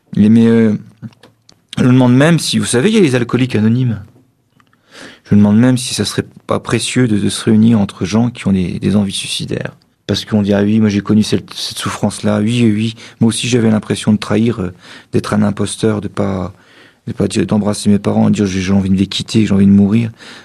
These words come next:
Ou d'autres, quoi, qui ont vécu le, leur, euh, une expérience, quoi.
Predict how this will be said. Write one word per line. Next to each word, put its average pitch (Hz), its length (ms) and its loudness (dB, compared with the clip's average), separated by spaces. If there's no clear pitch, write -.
Ou 113 100 2
d'autres, 143 280 0
quoi, 135 120 -4
qui - 180 -8
ont 107 80 2
vécu 101 320 -2
le, 107 220 2
leur, 95 460 -4
euh, 98 560 -2
une 110 120 4
expérience, 117 680 -2
quoi. 110 240 -4